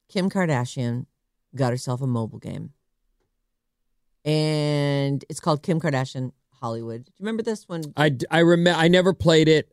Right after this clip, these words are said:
Speaker 2: I
Speaker 1: Me
Speaker 2: don't
Speaker 1: either.
Speaker 2: even remember what it looks like, but I do remember you reporting, and I think she did well with it, didn't she?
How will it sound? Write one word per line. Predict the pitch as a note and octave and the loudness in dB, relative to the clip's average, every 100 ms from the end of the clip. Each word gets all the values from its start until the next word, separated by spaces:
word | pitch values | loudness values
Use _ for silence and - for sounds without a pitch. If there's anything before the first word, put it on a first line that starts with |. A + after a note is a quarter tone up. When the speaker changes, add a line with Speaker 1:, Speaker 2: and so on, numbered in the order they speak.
| - | 2
Speaker 2:
I | C3 | 6
Speaker 1:
Me | |
Speaker 2:
don't | D3 | 8
Speaker 1:
either. | - | 8
Speaker 2:
even | D#3+ | 6
remember | D#3 D3+ D3 D3 | 6 4 4 6
what | C#3 C3 | 6 4
it | |
looks | A2+ C3+ - | 4 0 4
like, | C3+ B2 - | 4 2 0
but | B2 | 2
I | A#2 | 4
do | G#2+ C3 | 4 4
remember | C3 B2 B2 B2 | 4 4 4 4
you | A#2 A#2 | 4 2
reporting, | G#2 - A#2 A2+ A2+ | 0 2 2 4 4
and | G#2 | 4
I | G#2 | 2
think | - E3+ - | 0 -2 -2
she | B2+ | 2
did | A#2 G#2+ | 2 4
well | G#2+ F3 | 4 4
with | C3+ F2+ | 2 0
it, | D#2+ | -4
didn't | G#2 B2+ | -2 -2
she? | A2 F2+ | -2 -6